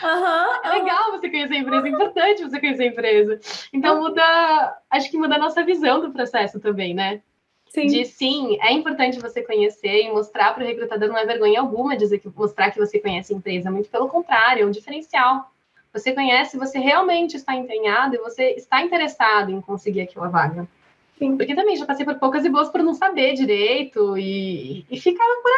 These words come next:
Speaker 2: ali, entendeu? Eu falava, "Ah, isso aí dá pra relevar." E hoje em dia eu vejo quão importante é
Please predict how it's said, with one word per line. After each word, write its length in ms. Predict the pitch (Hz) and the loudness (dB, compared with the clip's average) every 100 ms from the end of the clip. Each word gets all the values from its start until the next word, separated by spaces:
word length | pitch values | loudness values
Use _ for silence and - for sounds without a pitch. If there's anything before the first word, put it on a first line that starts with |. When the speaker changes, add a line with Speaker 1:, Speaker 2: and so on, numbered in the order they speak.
| 539 | 4
Speaker 2:
ali, 280 | 370 285 | 2 0
entendeu? 260 | 214 214 233 | 2 2 2
Eu 60 | 233 | 0
falava, 240 | 240 240 | 2 2
"Ah, 80 | 254 | 2
isso 120 | 208 | 0
aí 60 | 208 | -4
dá 100 | 220 | -4
pra 100 | 247 | -4
relevar." 360 | 262 339 311 214 | 0 0 2 4
E 60 | |
hoje 100 | 208 | 2
em 40 | 233 | 0
dia 120 | 254 | -2
eu 60 | |
vejo 180 | 247 247 | 0 0
quão 140 | - 269 | 0 0
importante 600 | 269 302 269 262 269 233 | 0 -2 -2 -2 -2 0
é 200 | 196 | 0